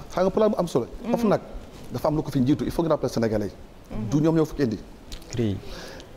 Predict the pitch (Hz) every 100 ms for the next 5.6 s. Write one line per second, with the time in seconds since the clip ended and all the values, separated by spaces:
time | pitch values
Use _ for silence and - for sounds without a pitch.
0 | - - 160 165 175 208 196 185 151 -
1 | - - - - 170 170 156 147 139 156
2 | 147 - 117 120 127 131 - 147 151 151
3 | - 160 131 120 131 131 131 - 180 151
4 | 131 - 135 123 123 - 113 127 131 123
5 | 113 - - 196 196 226